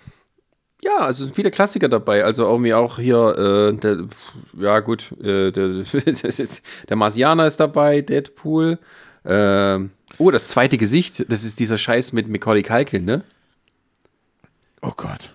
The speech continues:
Speaker 2: das weiß ich nicht mehr.
Speaker 1: Doch, doch, doch. <laughs>
Speaker 2: Irgendwas, irgendwas klingelt da, aber ich, ich, ja, ich weiß
Speaker 1: Der
Speaker 2: nicht.
Speaker 1: schmale Grat ist da.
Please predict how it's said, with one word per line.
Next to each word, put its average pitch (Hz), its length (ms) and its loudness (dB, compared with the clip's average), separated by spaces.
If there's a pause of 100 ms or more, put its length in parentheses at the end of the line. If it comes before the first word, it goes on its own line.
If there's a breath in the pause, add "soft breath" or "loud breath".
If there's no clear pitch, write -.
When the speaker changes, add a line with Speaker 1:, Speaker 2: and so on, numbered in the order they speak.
Speaker 2:
das - 140 -18
weiß - 160 -12
ich - 100 -20
nicht - 160 -20
mehr. - 180 -14
Speaker 1:
Doch, 131 200 0
doch, 117 180 0
doch. 120 300 0
<laughs> - 440 -10
Speaker 2:
Irgendwas, 151 300 4
irgendwas 165 240 2
klingelt 208 320 0
da, 127 80 0
aber 113 220 -4
ich, - 200 -14
ich, - 440 -10
ja, 127 80 -14 (240)
ich 135 60 -12
weiß - 40 -18
Speaker 1:
Der 120 120 -10
Speaker 2:
nicht. 113 80 -2
Speaker 1:
schmale 113 300 2
Grat 135 320 -4
ist 160 240 -6
da. 160 560 0